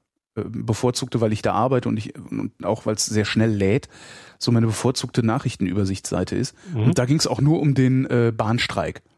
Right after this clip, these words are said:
Speaker 1: weil sehr viele von uns mit der Bahn angefahren kamen. Das heißt, ich habe mich auch für den Rest der Nachrichten da nicht interessiert. Ähm, ich habe also von, im Grunde Mittwochabend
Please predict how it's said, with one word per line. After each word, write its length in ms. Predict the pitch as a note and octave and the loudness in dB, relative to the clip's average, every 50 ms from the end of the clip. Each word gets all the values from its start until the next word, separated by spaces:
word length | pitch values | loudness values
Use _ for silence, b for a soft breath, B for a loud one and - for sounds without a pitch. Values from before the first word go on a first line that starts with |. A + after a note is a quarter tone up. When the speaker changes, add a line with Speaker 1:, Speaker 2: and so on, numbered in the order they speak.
| _ _ - | _ _ 0
Speaker 1:
weil 140 | A#2 A2 | 0 2
sehr 140 | G#2 A#2 A2+ | 2 2 2
viele 200 | - - C#3 C#3+ | 2 2 0 0
von 140 | B2 - A#2+ | 2 2 0
uns 160 | A#2 A#2+ - | 0 0 0
mit 100 | B2+ A2+ | 0 0
der 60 | A2 | 0
Bahn 260 | G#2+ A2 G#2+ G#2+ A#2+ - | 0 0 0 0 0 -2
angefahren 460 | - - - - - - - - - | -4 -6 -8 -8 -10 -10 -10 -10 -10
kamen. 240 | - - - - - B B B B B B B B | -10 -10 -10 -12 -14 B B B B B B B B
Das 140 | B G#2+ A#2+ | B 0 2
heißt, 100 | B2+ A#2+ | 2 2
ich 80 | A2+ | 2
habe 100 | C3 B2+ | 0 0
mich 120 | B2+ A#2 B2 | 0 0 -2
auch 60 | A#2 | 0
für 100 | - - | 0 0
den 80 | B2 A#2 | 2 2
Rest 180 | A2 A#2+ - | 2 0 0
der 80 | - A#2 | 0 0
Nachrichten 380 | A2 G#2 A#2+ - A2+ - - | 0 0 0 -2 -4 -4 -4
da 80 | - D#2 | -4 -4
nicht 160 | D#2+ G2+ G#2 | -4 -4 -6
interessiert. 500 | - - - A2+ G#2+ - - - G#2 - - B B B B B B B B B | -8 -8 -8 -8 -8 -6 -6 -6 -6 -8 -10 B B B B B B B B B
Ähm, 300 | - A2 G#2 G#2+ A2 - - | -4 -2 0 0 0 -2 -2
ich 140 | - B2 - | -4 -2 -2
habe 120 | C#3+ - | -2 -2
also 160 | C#3+ B2 B2+ | 0 0 0
von, 240 | A#2 - A#2+ A2+ G#2 - _ _ _ _ _ _ _ _ _ _ _ - | 0 0 0 0 -2 -4 _ _ _ _ _ _ _ _ _ _ _ -2
im 80 | B2+ A2 | 0 0
Grunde 320 | A#2 C3 D3+ E3 D3+ C3 | 2 2 2 2 2 2
Mittwochabend 880 | A2+ - C3 - - C3 - - - - - G2+ C3+ F3+ A#3+ - - | 0 0 -2 0 -2 -4 -4 -4 -2 -2 0 0 0 0 -2 -2 -6